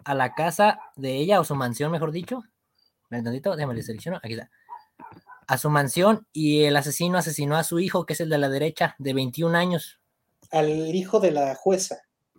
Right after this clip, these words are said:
Speaker 1: Sí, y de hecho quería matar también al esposo, pero, pues, nomás quedó gravemente herido, y la razón por la que ella no falleció es porque ella ni siquiera estaba en su casa en ese momento.
Speaker 2: Ahí no es una conspiración.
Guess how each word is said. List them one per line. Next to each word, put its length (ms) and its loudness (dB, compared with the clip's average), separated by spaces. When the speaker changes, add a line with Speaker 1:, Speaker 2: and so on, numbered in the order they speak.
Speaker 1:
Sí, 440 0
y 100 0
de 80 0
hecho 420 6
quería 200 2
matar 220 4
también 240 4
al 60 4
esposo, 360 -2
pero, 360 2
pues, 220 -6
nomás 320 -2
quedó 380 4
gravemente 480 2
herido, 400 2
y 240 0
la 140 0
razón 260 0
por 100 0
la 140 0
que 240 -2
ella 180 0
no 140 2
falleció 440 0
es 80 -6
porque 280 -4
ella 160 -2
ni 100 -2
siquiera 320 -4
estaba 500 -2
en 380 -2
su 160 -12
casa 260 -4
en 60 -4
ese 140 -4
momento. 340 -4
Speaker 2:
Ahí 540 4
no 280 6
es 200 0
una 240 2
conspiración. 640 0